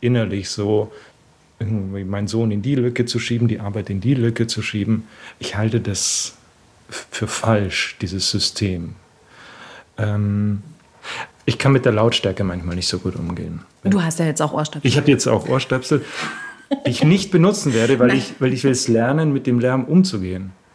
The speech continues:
Speaker 2: Wie machst du's denn in dem Moment, wo er laut ist?
Speaker 1: Ja.
Speaker 2: W-, wie machst du's?
Speaker 1: Also wie ich versuche vorzugehen im Idealfall ist, ja, ich rede mit ihm. Ich frage ihn auf verschiedenste Arten und Weisen,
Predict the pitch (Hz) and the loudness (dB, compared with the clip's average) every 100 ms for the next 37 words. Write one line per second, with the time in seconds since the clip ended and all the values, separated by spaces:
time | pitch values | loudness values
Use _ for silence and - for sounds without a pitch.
0 | _ _ _ _ - 170 175 233 233 269 | _ _ _ _ -12 -8 4 6 6 4
1 | - - 320 247 - 151 147 143 - 226 | -2 -4 0 -2 0 -2 -2 -4 4 6
2 | 214 202 180 165 151 151 147 - _ - | 6 4 2 0 -2 -4 -6 -10 _ -14
3 | 175 190 233 - 185 180 170 185 233 233 | -4 2 2 2 -2 -2 0 0 0 -2
4 | - 247 247 247 - - - _ - - | 0 4 4 2 -4 -6 -10 _ -20 -8
5 | 120 104 - - - 214 208 - 214 214 | -4 -4 -6 -18 -16 -12 -10 -8 -8 -8
6 | 202 220 247 302 302 - 269 - - _ | -4 2 4 4 2 -2 -2 -4 -10 _
7 | _ _ - - - _ - 117 123 - | _ _ -20 -20 -20 _ -2 0 -2 -2
8 | 120 127 - 117 98 143 120 110 107 104 | 0 2 0 -4 -2 -2 -2 0 0 0
9 | 104 110 104 104 98 98 113 123 123 117 | -2 0 -2 -2 -4 -4 -4 -2 -2 -2
10 | 135 127 113 123 110 92 90 92 - - | 0 0 0 0 0 -2 -4 -8 -8 -6
11 | 113 95 - - - 120 - 110 123 135 | -4 -4 -6 -10 -10 -8 0 2 4 4
12 | 120 113 110 135 135 120 - 104 107 113 | 2 0 -2 0 0 -2 -2 -2 -4 -2
13 | 113 95 98 110 113 123 117 | -4 -2 -2 0 2 2 0